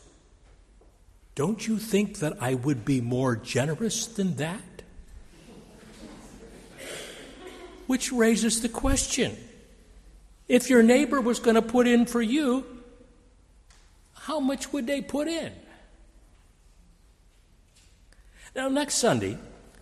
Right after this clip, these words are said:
we're gonna bring this fall series to a conclusion. We'll add one more command line to our sign, which is, um, to love generously. And we'll round the corner with all of this.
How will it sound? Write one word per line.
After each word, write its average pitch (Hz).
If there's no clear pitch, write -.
we're 240
gonna 254
bring 196
this 180
fall 165
series 147
to 143
a -
conclusion. 127
We'll 101
add 123
one 147
more 139
command 123
line 120
to 135
our 143
sign, 107
which 110
is, 110
um, 104
to 113
love 120
generously. 107
And 160
we'll 156
round 151
the 143
corner 104
with 95
all 95
of 85
this. 87